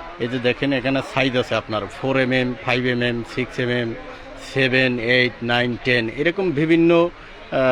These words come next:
সাইজের কেবল ক্লিপ আছে। কেবল ক্লিপ আমাদের কাছে চব্বিশ টাকা বক্স থেকে শুরু, চব্বিশ টাকা, আঠাইশ টাকা, বত্রিশ টাকা,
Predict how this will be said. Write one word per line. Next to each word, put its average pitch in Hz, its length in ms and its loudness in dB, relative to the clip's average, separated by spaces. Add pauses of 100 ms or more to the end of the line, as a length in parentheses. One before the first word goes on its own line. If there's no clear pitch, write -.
(280)
সাইজের 147 280 2
কেবল 147 280 2
ক্লিপ 139 280 2
আছে। 127 320 0
কেবল 143 260 2
ক্লিপ 147 280 -2
আমাদের 131 360 0
কাছে 147 420 2 (480)
চব্বিশ 170 440 0
টাকা 170 240 4
বক্স 143 460 0
থেকে 135 220 2
শুরু, 98 260 -8 (580)
চব্বিশ 156 440 0
টাকা, 151 440 4
আঠাইশ 127 400 -2
টাকা, 135 220 2
বত্রিশ 127 600 -4
টাকা, 127 240 -2